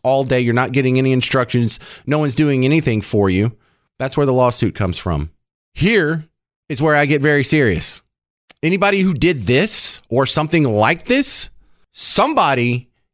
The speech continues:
needs to go to jail. We need to start taking the Constitution a little more serious. And when you are starting to infringe with people's rights to assemble,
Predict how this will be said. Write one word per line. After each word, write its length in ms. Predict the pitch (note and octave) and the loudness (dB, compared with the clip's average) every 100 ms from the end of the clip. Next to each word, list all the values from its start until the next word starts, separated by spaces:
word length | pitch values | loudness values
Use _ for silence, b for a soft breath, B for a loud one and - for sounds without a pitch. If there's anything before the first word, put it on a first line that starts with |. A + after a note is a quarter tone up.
| _ | _
needs 300 | C#3 E3+ C#3 | -6 -4 -4
to 80 | - | -2
go 440 | D3 C#3+ C3 B2 - _ - | 0 2 0 -2 -8 _ -10
to 220 | - E3+ C3 | -2 0 0
jail. 680 | G2 G2+ D3 D3+ A2 - - _ _ _ - | 2 4 4 2 0 -4 -14 _ _ _ -6
We 200 | B2 G3+ | 0 2
need 220 | C#4+ B3 | 2 2
to 80 | G3+ | 2
start 340 | - G3 F3+ | 2 0 0
taking 500 | B2+ F3+ F#3 D#3 C#3+ - | 0 0 2 0 0 0
the 160 | B2 | -4
Constitution 920 | - F#3 F#3+ - D3+ G3 F#3 - D3+ D3+ | 0 0 0 0 0 0 2 2 0 2
a 80 | D3 | 2
little 240 | D#3+ G3 | 4 2
more 200 | F3 E3 | 2 0
serious. 680 | C3+ - A3 B2+ D#2 - - b b b b | 2 2 4 2 0 -4 -8 b b b b
And 280 | - D3 C#3+ | -2 0 2
when 240 | D#3+ D#3 C#3 | 2 2 2
you 240 | D#3+ A3+ | 4 4
are 100 | G3 | 2
starting 400 | - F#3 F3 E3 | 0 2 2 2
to 140 | D#3 D#3+ | 2 2
infringe 340 | C#3 D#3+ D3 | 2 0 0
with 80 | C#3+ | 0
people's 320 | D#3+ C#3 B2 | 0 0 0
rights 380 | B2 B2+ C3+ - | 2 2 0 -2
to 280 | D#3 B2 - | -2 -2 -2
assemble, 1160 | C#3+ C3+ - - F3 E3+ G3 G3+ G3 G3 G3 | -2 0 0 2 2 2 2 2 4 4 2